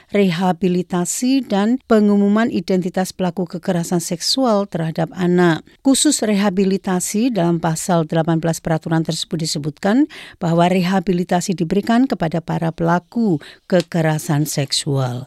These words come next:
Kepada pelaku persetubuhan yang dikenakan tindakan kebiri kimia, rehabilitasi yang diberikan adalah rehabilitasi psikiatrik, rehabilitasi sosial, dan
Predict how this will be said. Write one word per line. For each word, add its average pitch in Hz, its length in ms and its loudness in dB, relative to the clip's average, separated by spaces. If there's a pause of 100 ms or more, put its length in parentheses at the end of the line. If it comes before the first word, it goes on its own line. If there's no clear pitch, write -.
(160)
Kepada 208 400 2
pelaku 214 400 0
persetubuhan 208 560 2
yang 190 140 4
dikenakan 190 500 2
tindakan 180 420 0
kebiri 180 360 0
kimia, 180 480 4
rehabilitasi 170 800 0
yang 170 80 4
diberikan 160 480 -2
adalah 175 320 0 (320)
rehabilitasi 185 1200 0
psikiatrik, - 880 -2 (240)
rehabilitasi 175 880 2
sosial, 185 560 -2
dan 208 240 0